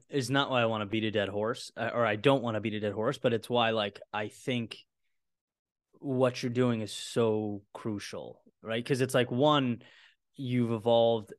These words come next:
and, like, you're living a functional life. Like, it's just incredible what you're doing. And two, like, it's not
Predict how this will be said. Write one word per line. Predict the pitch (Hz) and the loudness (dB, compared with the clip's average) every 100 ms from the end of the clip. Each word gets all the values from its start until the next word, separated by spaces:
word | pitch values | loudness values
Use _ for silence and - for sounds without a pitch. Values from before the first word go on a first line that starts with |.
| - | -10
and, | 117 | -6
like, | 113 110 104 - _ _ _ _ _ _ | -4 -6 -8 -20 _ _ _ _ _ _
you're | 127 117 123 | -8 -2 2
living | 113 143 123 104 101 _ _ _ _ _ _ - | 4 4 2 -2 -8 _ _ _ _ _ _ -10
a | 120 | -10
functional | - 151 151 - 117 98 95 | 0 0 0 -2 -8 -8 -2
life. | 131 123 | 0 0
Like, | 123 120 | -2 -4
it's | 127 123 123 - | -6 -6 -6 -6
just | 147 - | -8 -8
incredible | 127 - - 147 180 113 107 | -8 -6 -2 2 4 2 0
what | 110 - | -4 -6
you're | 107 | -10
doing. | 104 113 127 | -8 -6 -6
And | 127 123 | -6 -4
two, | 214 214 170 151 - | 2 6 6 2 -2
like, | 131 123 - - _ _ _ _ _ _ _ _ _ _ _ - | -2 -2 -6 -20 _ _ _ _ _ _ _ _ _ _ _ -4
it's | 143 139 - | -4 -2 -6
not | 147 156 139 | -2 0 0